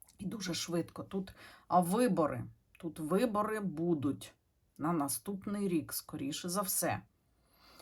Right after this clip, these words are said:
І вони пройдуть не так добре, не так гладко для теперішньої влади. Скажімо так, вони вже це підозрюють. Вони вже Блазня виклали,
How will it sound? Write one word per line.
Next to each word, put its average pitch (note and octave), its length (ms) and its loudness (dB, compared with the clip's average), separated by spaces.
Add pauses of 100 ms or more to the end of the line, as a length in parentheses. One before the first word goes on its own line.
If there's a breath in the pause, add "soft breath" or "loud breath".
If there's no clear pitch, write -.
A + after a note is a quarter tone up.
(120)
І F#3 100 2
вони F3+ 300 4
пройдуть F#3+ 560 -2
не F3 140 -2
так D#3 260 0
добре, D3+ 460 -2 (100)
не C#3+ 180 -4
так - 280 0
гладко F#3+ 680 2 (280)
для E3 280 4
теперішньої D#3 840 -4
влади. D3 460 -6 (420)
Скажімо F3+ 460 0
так, C#3+ 240 2
вони F#3 200 4
вже A#3+ 300 6
це - 180 -4
підозрюють. C#3 840 -8 (920 soft breath)
Вони E3 280 -2
вже D#3+ 380 0
Блазня G3+ 600 6
виклали, A3 720 2